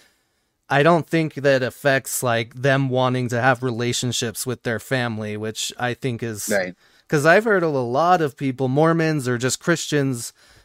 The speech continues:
Speaker 1: who left and they just get ostracized, like, cut off completely from their family.
Speaker 2: Right, and that's where, that's where it's like, "Oh my gosh, how far up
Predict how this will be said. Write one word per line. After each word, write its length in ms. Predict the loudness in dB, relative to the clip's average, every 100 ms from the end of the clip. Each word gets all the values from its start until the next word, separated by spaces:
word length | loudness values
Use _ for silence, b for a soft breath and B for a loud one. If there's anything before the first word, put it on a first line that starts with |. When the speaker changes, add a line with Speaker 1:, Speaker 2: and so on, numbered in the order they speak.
| _
Speaker 1:
who 220 | -2 0
left 480 | 2 2 2 0 -6
and 160 | -2
they 120 | -2 0
just 220 | -2 -4
get 220 | -8 -8 _ _ _ _
ostracized, 840 | 2 2 2 -6 -4 -4 -4 -4 -8
like, 180 | -10
cut 280 | -8 0 2
off 240 | 2 0 -2
completely 760 | -6 -8 -6 -4 -4 -6 -10
from 260 | -6 -6 -4
their 120 | -6
family. 580 | -4 -2 -2 -4 -10 -14
Speaker 2:
Right, 420 | -14 -10 -10 -10 -14
and 100 | -4
that's 260 | 0 0 0
where, 120 | 2
that's 220 | 2 0
where 100 | -2
it's 100 | -2
like, 160 | -4 0
"Oh 60 | 0
my 140 | 2
gosh, 380 | 0 0 -2 -4
how 260 | -4 -4 -6
far 520 | -14 -2 2 2 0 -8 _
up 240 | 0 0